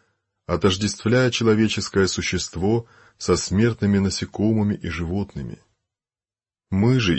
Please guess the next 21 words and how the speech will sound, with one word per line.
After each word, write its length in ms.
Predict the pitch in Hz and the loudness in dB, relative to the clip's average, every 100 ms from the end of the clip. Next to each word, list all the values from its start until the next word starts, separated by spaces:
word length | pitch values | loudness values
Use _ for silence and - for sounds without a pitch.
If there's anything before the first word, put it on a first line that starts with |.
| 85 | 2
имеем 320 | 87 92 90 | 4 4 2
в 40 | |
святом 380 | - 90 85 95 | 0 0 2 2
Савве 480 | 90 - 107 110 80 | 0 0 0 2 0
непогрешимого 920 | 78 80 90 92 92 - 120 110 104 | 0 0 0 0 -2 0 0 0 0
и 180 | - 98 | -2 0
неустрашимого 840 | 98 95 - 98 92 - 123 110 | 0 0 0 -2 0 0 0 0
вождя 520 | 104 107 95 85 98 107 | 0 -2 -2 0 2 2
Бога 260 | 104 101 | 0 -2
человеческого 840 | 95 95 92 95 - 95 - 90 | -2 0 0 0 -2 -6 -2 -2
прогресса, 760 | 87 92 87 90 87 - - 67 _ _ _ _ _ - | 0 -2 0 2 2 0 -6 -10 _ _ _ _ _ -8
делающего 640 | 76 92 90 82 - 87 | 2 6 6 4 0 2
нашу 320 | 90 85 - | 2 0 -2
душу 300 | 85 95 - | -4 -4 -4
бессмертной 680 | 82 87 - - 107 110 107 | -2 -2 -4 0 0 2 -2
и 120 | 98 90 | 0 -2
вечной, 580 | 85 107 - - 67 _ _ _ _ _ _ | 0 0 -2 -10 -14 _ _ _ _ _ _
невидимо, 720 | 95 98 107 127 95 71 69 | 2 4 4 2 0 -2 -6
денно-ночными 880 | 69 95 101 101 107 113 - 110 110 | 0 2 4 6 6 4 2 0 2
молитвами 640 | 107 101 107 117 113 107 | 4 4 2 0 -2 -2
своими, 600 | 98 - 90 98 101 82 | -2 0 2 4 0 -2